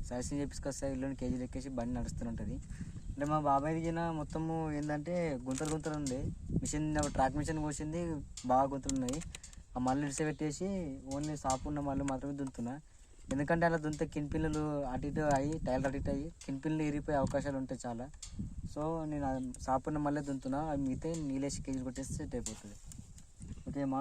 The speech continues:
అయితే సర్వింగ్ చేస్తుండు, ఇక తాగేసి అయితే బండి నడిపిద్దాం మళ్ళీ. ఓకే, మరి ఏదో నాకు కెమెరా ముందు మాట్లాడి, ఇట్లా మాట్లాడాలంటే కొంచెం భయం వేస్తుంది, మెల్లమెల్లగా అలవాటు అవుతుంది కాబట్టి ఏమైనా మిస్టేక్స్ ఉన్నా క్షమించండి.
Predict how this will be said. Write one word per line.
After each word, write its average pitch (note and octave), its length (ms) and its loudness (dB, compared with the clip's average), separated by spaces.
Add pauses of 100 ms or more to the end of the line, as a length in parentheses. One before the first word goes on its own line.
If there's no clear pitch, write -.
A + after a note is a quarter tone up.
అయితే D3 200 -2
సర్వింగ్ C#3 320 0
చేస్తుండు, C3 360 -2 (920)
ఇక A#2+ 200 -10
తాగేసి C3 360 0
అయితే E3 180 -2 (220)
బండి B2 240 0
నడిపిద్దాం A2+ 440 -6
మళ్ళీ. G#2+ 180 -6 (600)
ఓకే, - 220 -6
మరి G#2+ 140 -6 (260)
ఏదో C3+ 160 0 (100)
నాకు D3+ 140 0 (100)
కెమెరా C#3 320 2
ముందు D3+ 240 0
మాట్లాడి, C#3+ 340 0
ఇట్లా C3+ 160 0 (220)
మాట్లాడాలంటే C#3 560 0
కొంచెం C3 260 -2
భయం B2+ 200 0
వేస్తుంది, B2 340 -4 (680)
మెల్లమెల్లగా C#3+ 460 2
అలవాటు C#3 260 2
అవుతుంది C3+ 320 -2
కాబట్టి C3 340 -2 (220)
ఏమైనా C3 200 2
మిస్టేక్స్ - 300 -4
ఉన్నా C#4 100 0 (120)
క్షమించండి. B2 500 -4